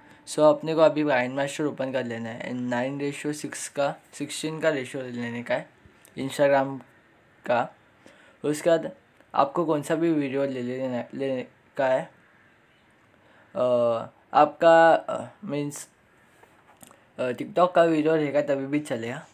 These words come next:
वो भी ले सकते हो आप, आपके इसमें। So, मैं अभी वही ले रहा हूँ TikTok का वीडियोज़। So, आपको अगर अलग बनाना रहेगा तो माउंटेन या, अ, स्काई का स्क्रीन ले स-, सीन ले सकते हो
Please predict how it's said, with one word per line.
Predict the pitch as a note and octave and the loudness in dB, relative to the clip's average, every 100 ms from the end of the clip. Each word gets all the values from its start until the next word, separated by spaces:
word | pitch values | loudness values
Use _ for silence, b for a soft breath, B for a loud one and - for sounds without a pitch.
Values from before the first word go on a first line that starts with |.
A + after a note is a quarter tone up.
| _ | _
वो | - C#3 | -6 -2
भी | D3+ | 0
ले | C#3+ C3 | 0 -2
सकते | - D#3 D3+ | -4 -4 0
हो | C3 | 2
आप, | B2 C3 - _ - - | 2 0 -8 _ -20 -12
आपके | - - B2+ | -12 -10 -10
इसमें। | A#2+ B2+ C3 D3 | -10 -10 -12 -12
So, | - | -10
मैं | C3+ C3+ C3+ C3+ C3+ | -8 -4 -2 0 -2
अभी | C3 C3+ B2+ C#3 | -2 -6 -6 -4
वही | C#3 C#3+ | -2 0
ले | D3+ B2+ | 0 -2
रहा | A#2+ | -6
हूँ | C#3 - B B _ - | -8 -10 B B _ -20
TikTok | - C3+ C3+ | -6 -2 0
का | C3+ | 0
वीडियोज़। | B2+ A2+ C3 D3+ - B B B B B B | -2 -4 -6 -8 -8 B B B B B B
So, | - C3 C3 - | -8 -2 0 2
आपको | C3 - - | 0 0 4
अगर | E3 D3+ D3+ | 6 8 8
अलग | C#3 C3+ D3+ | 6 4 0
बनाना | C#3+ C#3 C#3 D3 D3+ | 0 -2 -2 0 0
रहेगा | C#3 C3 | 2 0
तो | C#3 | 0
माउंटेन | C#3+ B2 B2 B2 C#3 C#3 C3+ | 0 -2 -2 -2 -4 -6 -8
या, | C#3 C#3 C3 B2+ B2 B B B B - | 2 4 6 4 0 B B B B -14
अ, | B2+ A#2 | -10 -8
स्काई | A#2+ - C#3+ C3+ | -10 -4 0 0
का | C#3 | 2
स्क्रीन | D#3 - - D3 D3 | 0 -2 -6 -4 0
ले | C#3+ | -2
स-, | D3 - - - | -2 -10 -20 -20
सीन | - - C#3+ D3 | -20 -8 -4 -2
ले | C#3+ C#3+ | 0 0
सकते | D3 C3+ - | -2 -4 -4
हो | B2 | -6